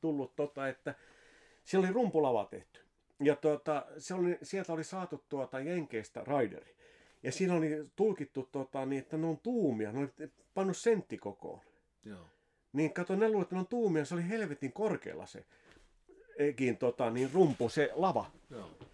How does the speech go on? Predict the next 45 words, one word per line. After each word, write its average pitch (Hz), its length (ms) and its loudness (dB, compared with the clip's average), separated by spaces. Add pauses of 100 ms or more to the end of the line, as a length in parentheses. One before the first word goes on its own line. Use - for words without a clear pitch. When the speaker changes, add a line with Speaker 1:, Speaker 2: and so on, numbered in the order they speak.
(600)
Speaker 1:
Niin 175 120 0
mä 247 60 2
oon 262 100 0
miettinyt 180 460 -2
sitä 180 340 -6
tilannetta, 143 600 -4
että 127 220 -12 (400)
kuinka 254 300 -2
paljon 131 260 -6
se 135 120 -8
piti 147 280 -8
nipistellä 131 560 -6
itse, 156 320 -6
se - 100 -10
on 165 60 -6
liian 196 240 -4
korkealla 131 500 -4
aika - 140 -18
ainakin. - 340 -20 (180)
Speaker 2:
Joo. 90 300 -14 (180)
Speaker 1:
Ja 139 80 -6
kun 185 100 -2
se 190 80 -2
kattelee 180 540 -2
niitä, 143 280 -2
tota, 123 400 -4
niin, 127 220 -6
niin 135 100 -6
soittaa, 151 420 -6
se 156 80 -8
on 170 80 -6
kaikki 202 320 -4
maailmankuulu. 120 540 -4
Tossa 156 240 -6
istuu 135 260 -8 (120)
Duke 127 180 -4
Ellington 101 460 -6
ja 104 140 -10 (320)
tuolla 151 280 2
on 127 180 0
näköjään 127 400 -2
kultturitalo 110 720 -4
täynnä 120 400 -2
väkeä. 117 440 -8
Speaker 2:
Joo. 82 320 -18